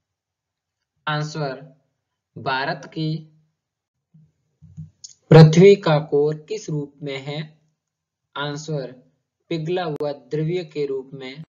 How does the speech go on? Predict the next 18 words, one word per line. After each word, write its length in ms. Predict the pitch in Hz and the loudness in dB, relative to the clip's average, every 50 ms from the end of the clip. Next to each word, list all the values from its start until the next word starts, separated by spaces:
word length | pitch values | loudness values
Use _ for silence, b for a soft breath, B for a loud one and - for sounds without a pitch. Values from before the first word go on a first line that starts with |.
| _ _ _ _ _ _ _ _ _ _ _ _ _ _ _ _ _ _ _ _ _ _ _ _ _ _ _ _ _ _ - | _ _ _ _ _ _ _ _ _ _ _ _ _ _ _ _ _ _ _ _ _ _ _ _ _ _ _ _ _ _ 0
इसके 320 | 202 196 - - - 233 | 2 2 2 -2 -4 -2
अभाव 420 | 226 196 175 160 175 175 170 170 170 | -2 -2 -2 -2 -2 -2 -2 -2 -4
में 320 | 165 165 165 165 160 151 | -6 -6 -6 -6 -6 -6
बर्फ 180 | 156 175 196 202 | -6 -6 -6 -6
पर 300 | - - 185 175 165 156 | -6 -6 -6 -6 -6 -6
चलना 360 | - 160 160 160 160 156 156 | -6 -4 -4 -2 -2 -4 -4
कठिन 400 | 156 175 165 - - 220 226 202 | -6 -8 -8 -6 -6 -4 -4 -4
होता 300 | 165 147 147 151 151 147 | -4 -6 -6 -4 -6 -6
है। 540 | 147 156 156 151 151 - - - _ _ _ _ _ _ _ _ _ _ _ _ _ _ _ _ _ _ _ _ _ _ _ _ _ _ - | -4 -4 -4 -4 -6 -8 -12 -18 _ _ _ _ _ _ _ _ _ _ _ _ _ _ _ _ _ _ _ _ _ _ _ _ _ _ -6
आंसर, 800 | 151 156 156 160 - 180 175 165 151 143 143 156 - - _ _ _ _ _ _ _ _ _ - | -4 -2 -2 -2 -4 -4 -4 -4 -4 -4 -6 -8 -14 -20 _ _ _ _ _ _ _ _ _ -10
घर्षण 500 | 127 123 139 147 156 156 160 202 208 202 | -6 -2 -2 0 -2 -2 -4 -6 -8 -8
के 180 | - - 185 165 | -8 -8 -6 -6
अभाव 480 | 156 143 135 147 147 147 147 147 143 | -6 -6 -6 -4 -4 -4 -4 -4 -6
में। 360 | 151 151 147 151 160 - - _ _ _ _ _ _ _ _ _ _ _ _ _ _ _ _ _ _ _ _ _ _ _ _ _ _ _ _ _ _ _ _ _ _ _ _ _ _ _ _ _ _ _ _ _ _ 233 | -6 -8 -8 -8 -8 -10 -12 _ _ _ _ _ _ _ _ _ _ _ _ _ _ _ _ _ _ _ _ _ _ _ _ _ _ _ _ _ _ _ _ _ _ _ _ _ _ _ _ _ _ _ _ _ _ -2
किस 240 | 254 247 247 - | -2 -2 0 0
राष्ट्रपति 680 | 208 185 180 185 180 180 - - 180 170 - - 180 170 | 0 2 2 0 -2 -4 -8 -10 -12 -10 -6 -6 -8 -6
की 180 | - - 185 | -6 -6 -6
मृत्यु 680 | 175 165 156 151 156 156 - - 151 151 156 156 - | -4 -2 -4 -4 -6 -8 -6 -6 -4 -4 -4 -6 -8